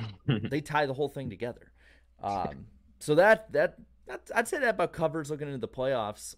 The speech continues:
Speaker 2: How about, we've been positive. I would say, I would say this. We've been positive for forty-five minutes here.
Speaker 1: Oh no! Oh no! No, we gotta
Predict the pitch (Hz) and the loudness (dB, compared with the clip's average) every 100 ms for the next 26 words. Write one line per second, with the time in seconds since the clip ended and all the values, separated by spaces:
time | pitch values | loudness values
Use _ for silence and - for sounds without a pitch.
0 | - 123 160 170 - - - - 190 254 | -16 -6 0 0 -2 -16 -20 -6 -2 0
1 | 285 190 185 185 156 170 135 - - 180 | 0 6 8 6 4 0 0 -14 0 2
2 | 196 - 185 - 170 175 190 - 247 392 | 4 0 -2 2 2 4 2 2 2 2
3 | - 220 208 143 107 104 - 202 202 - | 2 0 0 -2 -4 -6 0 0 0 2
4 | 156 131 131 107 - - 196 185 170 165 | 2 2 -2 -2 -4 0 4 6 6 4
5 | 160 175 170 170 165 147 143 117 170 160 | 2 2 2 2 2 2 0 0 0 0
6 | 143 135 120 104 101 90 95 147 147 127 | 0 -2 -4 -6 -6 -8 -8 -6 -4 -2
7 | 92 87 | -2 -4